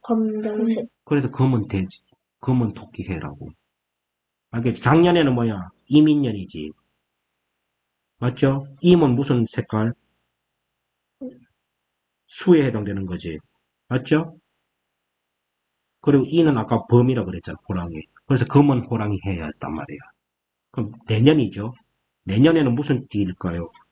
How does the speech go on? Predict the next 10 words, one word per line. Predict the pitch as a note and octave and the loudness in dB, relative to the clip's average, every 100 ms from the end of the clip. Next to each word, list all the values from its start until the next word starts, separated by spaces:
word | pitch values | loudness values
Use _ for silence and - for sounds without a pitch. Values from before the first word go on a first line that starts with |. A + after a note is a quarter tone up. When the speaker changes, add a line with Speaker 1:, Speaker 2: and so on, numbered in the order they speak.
| _ | _
Speaker 2:
원래가 | C3+ C#3+ C3 | 2 4 4
토끼니까 | B2+ B2 - B2+ G2+ - E2+ | -2 -4 0 2 0 -2 -6
내년에는 | F2 G#2+ B2+ G#2+ G#2 A2+ - | 0 2 4 2 -2 -8 -10
Speaker 1:
뱀, | A#3 G#3+ G#3 - | -6 -6 -8 -4
아, | A3+ | -2
용띠. | G#3+ B3 A#3+ B3 G#3+ - | 2 2 2 0 -4 2
Speaker 2:
용띠지. | A#2+ C3+ C#3+ A#2+ F#2 - C#2+ - _ _ _ _ _ _ | 4 6 4 -4 -8 -10 -14 -16 _ _ _ _ _ _
그 | - | -4
다음에 | B2 C#3+ C#3 C3 B2+ - - _ _ _ _ _ _ _ - | 2 4 4 0 -4 -10 -20 _ _ _ _ _ _ _ -4
지금 | C3+ C3 C3+ G#2 | 0 4 2 0